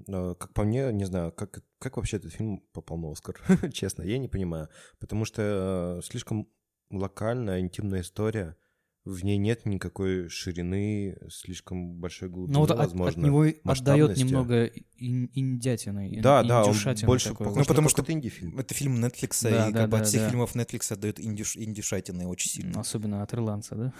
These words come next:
Speaker 3: Ну, слушай, типа,
Speaker 2: <laughs>
Speaker 3: он как бы, он как бы, как бы мы ни говорили, да, он дорогой фильм, но как бы его не хотели снимать очень долгое время.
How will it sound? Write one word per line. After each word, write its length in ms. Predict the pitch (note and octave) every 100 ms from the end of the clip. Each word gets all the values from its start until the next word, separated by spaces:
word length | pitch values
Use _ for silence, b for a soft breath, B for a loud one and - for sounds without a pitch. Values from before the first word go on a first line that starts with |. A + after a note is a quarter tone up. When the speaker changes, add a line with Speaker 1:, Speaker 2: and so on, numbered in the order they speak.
| -
Speaker 3:
Ну, 60 | D3+
слушай, 260 | A#3 -
типа, 200 | - C3+
Speaker 2:
<laughs> 140 | C#3 B2
Speaker 3:
он 160 | F#3
как 180 | G#3 F#3
бы, 120 | E3+
он 240 | D3 F3+ F3
как 300 | C3 C3+ A#2+
бы, 160 | C#3
как 200 | A#2+ D3+
бы 140 | C#3+ B2+
мы 100 | D#3
ни 80 | D3
говорили, 400 | C#3 B2+ C#3 G#3
да, 160 | C3 C3+
он 160 | A#2+
дорогой 260 | A#2 A#2+ B2
фильм, 240 | - G3+
но 140 | D3+ C3+
как 160 | C3
бы 100 | A#2+
его 240 | C3 C3 D#3+
не 120 | D3
хотели 280 | D3 F3 C3+
снимать 340 | - C3+ C#3
очень 200 | C3 B2+
долгое 240 | C3+ A#2+
время. 320 | A2+ C3 G2+